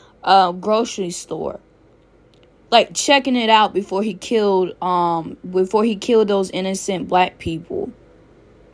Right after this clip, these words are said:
He went to that store to just check out that store. He went to a low-income community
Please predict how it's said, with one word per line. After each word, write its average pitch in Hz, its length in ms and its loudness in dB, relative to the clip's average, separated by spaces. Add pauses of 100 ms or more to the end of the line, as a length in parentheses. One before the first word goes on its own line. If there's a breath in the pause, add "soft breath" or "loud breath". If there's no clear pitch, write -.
(840)
He 277 200 4
went 262 300 2
to 277 100 -2
that 226 180 4
store 226 440 2
to 196 120 2
just 196 340 -2
check 214 240 0
out 180 140 2
that 185 160 2
store. 190 180 0
He 254 160 2
went 240 260 2
to 233 100 2
a 190 100 6
low-income 240 1000 4
community 196 640 -4